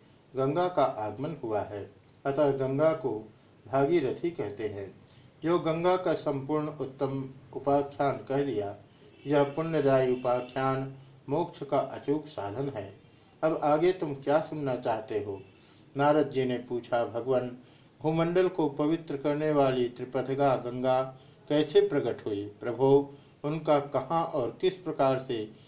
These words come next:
आविर्भाव हुआ, यह सब प्रसंग बताने की कृपा कीजिए।" भगवान नारायण बोले, नारद, एक समय की बात है, कार्तिक की पूर्णिमा थी। राधा महोत्सव बड़े धूमधाम से मनाया जा रहा था।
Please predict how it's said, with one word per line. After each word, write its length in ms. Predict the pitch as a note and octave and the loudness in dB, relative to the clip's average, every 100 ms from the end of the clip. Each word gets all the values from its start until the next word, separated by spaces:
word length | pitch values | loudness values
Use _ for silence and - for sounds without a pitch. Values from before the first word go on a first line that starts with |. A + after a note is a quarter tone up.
| - - | -12 0
आविर्भाव 580 | B2 C#3 D3 - C3+ D3 | 2 4 4 4 4 2
हुआ, 380 | C3 A#2 G#2+ - - - - | 2 -4 -4 -8 -20 -20 -4
यह 140 | D#3+ F#3 | 2 2
सब 280 | - D3+ - | 2 -4 -4
प्रसंग 360 | A#2+ C#3 C#3+ | -4 -2 -4
बताने 480 | C3+ G#2+ A2 A#2 C3+ | -4 -4 -4 -2 -4
की 140 | C3+ | -4
कृपा 380 | A2+ - - C#3+ | -6 -6 -4 -4
कीजिए।" 520 | D#3 G#2+ G2 G2+ F#2+ - - - - - _ | -2 -6 -6 -6 -6 -10 -20 -20 -20 -20 _
भगवान 380 | C3 C#3 C#3+ C#3 | 0 4 6 4
नारायण 480 | C3 C3 C3 C#3+ C#3 | 4 4 4 2 2
बोले, 300 | B2+ A#2+ A#2+ | 0 0 -2
नारद, 480 | A#2+ A#2+ C3 C3+ - - - - - | 0 2 4 2 0 -16 -20 -8 2
एक 180 | F#3 F#3 | 4 4
समय 320 | D#3+ C#3+ C3 | 0 0 -2
की 140 | B2+ | -2
बात 340 | G#2+ A#2+ C#3+ - | 2 2 2 0
है, 200 | G2+ G#2 - - - - - - - | -6 -6 -12 -20 -20 -20 -20 -20 0
कार्तिक 480 | D3 D3+ D3 G3 F#3+ | 6 6 4 0 2
की 100 | F3+ | -2
पूर्णिमा 500 | - C#3 C#3+ D3+ D#3 | 0 2 2 4 4
थी। 420 | D#3 D#3+ D#3+ - - | 2 0 -2 -4 -4
राधा 400 | B2 C3+ C3+ D#3+ | 2 4 4 4
महोत्सव 760 | C#3+ B2 C#3 C#3 D3 C#3+ C#3 - - - - | 2 2 2 4 2 2 0 -6 -20 -20 -2
बड़े 240 | D3+ E3+ D3+ | 2 4 2
धूमधाम 580 | C3 E3 F3 D3 C#3 | -2 -2 -2 0 0
से 160 | C3 C3+ | 0 -4
मनाया 380 | A#2+ A2 A2+ D#3 | -4 -4 -2 0
जा 160 | E3 | 2
रहा 200 | A2 G#2 | 2 2
था। 340 | G#2 - G2 | -2 -6 -10